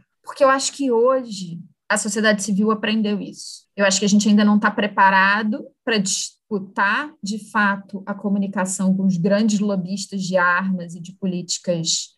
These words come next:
de segurança repressivas ma-, e autoritárias, mas eu acho que hoje a gente identifica onde tá o problema. E esse, é o, como eu disse antes, é o primeiro passo pra conseguir resolver. Então, nesse sentido, eu sou otimista.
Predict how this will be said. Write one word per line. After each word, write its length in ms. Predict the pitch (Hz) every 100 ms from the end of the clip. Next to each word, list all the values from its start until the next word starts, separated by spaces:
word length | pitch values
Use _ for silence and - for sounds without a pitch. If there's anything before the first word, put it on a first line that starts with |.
| -
de 160 | 170
segurança 680 | 190 190 185 180 170 165 -
repressivas 1040 | 180 190 185 185 - 180 208 285 311 - _
ma-, 360 | 196 190 180 -
e 80 | 185
autoritárias, 1080 | 175 180 175 - 170 190 226 294 - - _
mas 560 | 196 196 190 185 185 190
eu 140 | 214
acho 280 | 202 202 -
que 160 | - 196
hoje 640 | 220 254 240 214 180 165
a 60 | 202
gente 240 | 190 196
identifica 540 | 196 202 - - 208 208
onde 220 | 202 -
tá 100 | 190
o 80 | 190
problema. 560 | 214 214 185 156 - - -
E 80 | 226
esse, 260 | 185 -
é 20 | 196
o, 80 | -
como 160 | 214 190
eu 80 | 185
disse 300 | 180 - 180
antes, 260 | 175 190
é 60 | 185
o 60 |
primeiro 300 | 190 185 185
passo 320 | 190 - 233 -
pra 100 | 185
conseguir 300 | 196 - 202
resolver. 480 | 190 226 208 - - _ _
Então, 380 | 190 190 180 185
nesse 300 | 202 254 -
sentido, 320 | 226 220 202
eu 60 | 226
sou 180 | 214 208
otimista. 500 | 208 226 185 -